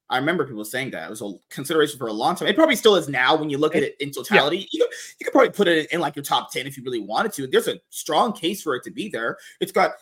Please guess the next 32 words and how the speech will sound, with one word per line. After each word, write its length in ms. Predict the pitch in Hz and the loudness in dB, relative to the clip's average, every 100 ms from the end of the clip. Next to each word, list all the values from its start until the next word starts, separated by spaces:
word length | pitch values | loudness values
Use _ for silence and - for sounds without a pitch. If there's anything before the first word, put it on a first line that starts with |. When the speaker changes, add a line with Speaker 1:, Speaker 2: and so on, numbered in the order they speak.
| _ | _
Speaker 1:
actually, 280 | 262 302 302 | 4 4 0
the, 180 | 214 220 240 | -4 -4 -2
even 220 | 285 359 | 0 0
the 120 | 196 | 0
tone 280 | - 190 294 | -2 -4 -4
from 180 | - 151 | -4 -6
it, 140 | 117 | -4
like, 200 | 143 135 - | -4 -4 -2
I 40 | |
remember 220 | 208 247 196 | 0 2 0
the 100 | 175 - | -2 -4
first 180 | 196 196 | -4 -4
one 100 | 202 | -4
being, 200 | 180 180 | -4 -2
like, 260 | 160 127 - _ _ - | 0 -2 -4 _ _ -4
the 60 | 156 | -2
racist 540 | 143 165 165 160 - | 0 0 -2 -6 -6
prejudice 440 | 180 156 151 160 - | 0 0 0 -6 -4
kinda 300 | 160 151 147 | -2 -2 0
element 380 | 156 151 147 - | 0 0 -4 -4
to 240 | 160 156 | 0 4
it, 120 | 147 139 | 4 4
and 40 | |
they 60 | 131 | 0
all 180 | 135 | 0
came 180 | - 135 | -2 -8
together. 320 | 123 120 143 139 | -6 -4 -2 -4
But 160 | 143 | -6
this 200 | 165 160 | -8 -6
one, 300 | 170 160 160 - - - | -2 -2 -4 -10 -14 -2
it 200 | 151 - _ _ 139 | -2 -2 _ _ -2
went 220 | 185 | -2